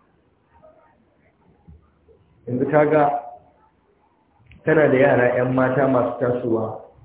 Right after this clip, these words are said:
sa'anninta. Kai akwai wanda ma ya auro budurwa, wasu cikin ƴaƴan, ƴaƴansa ma da basu yi aure ba sun girmi yarinyar. Yarinya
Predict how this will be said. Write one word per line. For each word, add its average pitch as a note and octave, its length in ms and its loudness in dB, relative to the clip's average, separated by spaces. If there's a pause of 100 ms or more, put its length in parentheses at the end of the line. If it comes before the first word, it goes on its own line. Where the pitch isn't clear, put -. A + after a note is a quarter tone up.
(280)
sa'anninta. C3 840 -2 (640)
Kai D3 180 2
akwai - 300 0
wanda F3 380 2
ma D3 160 0
ya D3 200 2
auro D#3 380 2
budurwa, C3 720 -2 (1160)
wasu E3+ 400 2
cikin E3+ 340 0
ƴaƴan, E3+ 680 2 (220)
ƴaƴansa E3 640 0
ma D3 140 2
da C#3+ 100 0
basu B2+ 260 -6
yi A#2+ 100 -2
aure C3 200 0
ba C#3 180 -4
sun E3 200 4
girmi B2+ 320 4
yarinyar. C3 480 0 (500)
Yarinya D#3+ 640 2